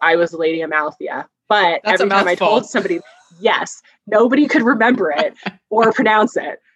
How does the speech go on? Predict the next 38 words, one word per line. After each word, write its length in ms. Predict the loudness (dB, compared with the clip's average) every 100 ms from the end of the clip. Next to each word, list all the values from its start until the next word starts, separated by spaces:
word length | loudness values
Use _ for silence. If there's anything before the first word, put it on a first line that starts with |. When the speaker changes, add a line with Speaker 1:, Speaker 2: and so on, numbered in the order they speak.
| _
Speaker 1:
And 160 | 0 0
so 300 | 2 2 4
then 320 | 4 2 2 0
someone 280 | -4 -4
started 240 | -2 -2 -2
calling 160 | -4 -4
me 80 |
Lady 340 | -4 -4 -4 -4
A, 320 | 0 2 2 -2
and 140 | -4
I 40 | -2
was 100 | 0
like, 200 | 0 -2 _ -18
"Mm-mm, 340 | -18 -20 -20 _
I'm 100 | -4
not 160 | 0 2
okay 200 | 2 2
with 100 | 0
that." 560 | 0 0 0 2 2 2 0 -2 -4 -8 -10
<laughs> 60 | -20 _ -20 _ _ _ _ _ -20 -20 -20 -20 -12 -2
And 180 | 0 2
so 140 | 2
I 40 |
was 140 | 4 4
like, 300 | 2 2 -2
"Okay." 460 | -8 -2 -2 0 -4
So 120 | -2 0
I'm, 60 |
like, 160 | 0 -2
brainstorming 560 | -2 -2 -2 -4 -4
with 80 | -8 -8
this 220 | -8 -8
person 400 | -14 -18 -12 -12
now. 360 | -10 -10 -8 -8
And 140 | -6 -2
I 60 |
was 180 | -2 -2
like, 260 | -2 -2